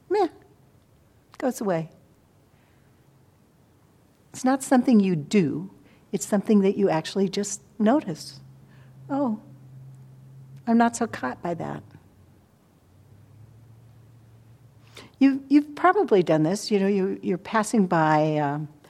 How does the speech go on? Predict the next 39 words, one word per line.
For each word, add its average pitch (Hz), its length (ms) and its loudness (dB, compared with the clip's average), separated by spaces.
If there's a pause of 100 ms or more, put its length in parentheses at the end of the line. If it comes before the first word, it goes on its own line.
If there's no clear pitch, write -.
(140)
you're - 80 -10
passing 170 440 -6
by 175 160 -2
the 196 140 0
ice 226 180 -2
cream 269 260 4
freezer 180 440 2
and 190 120 0
the 202 80 -2
refrigerator. 214 640 -2
<gasps> 277 480 -8
"Boy, 175 160 -2
I'd 160 180 -2
really 185 300 2
like 185 240 0
that. 147 420 -2 (180)
I 185 120 0
really 202 480 2
want 190 240 0
that 175 180 0
ice 170 240 0
cream." 160 240 -2
And 165 140 0
you 175 80 -2
turn 247 240 2
the 240 80 4
corner 220 460 0 (280)
and 190 140 0
you've 185 220 -6
kind 170 200 -4
of 165 80 -6
forgotten 131 400 -6
it. - 220 -10 (440)
<laughs> - 80 0 (1000)
Yeah, 277 200 4
it's 254 160 -6
just 262 220 -2
a, 208 120 2 (300)
a, 208 80 -2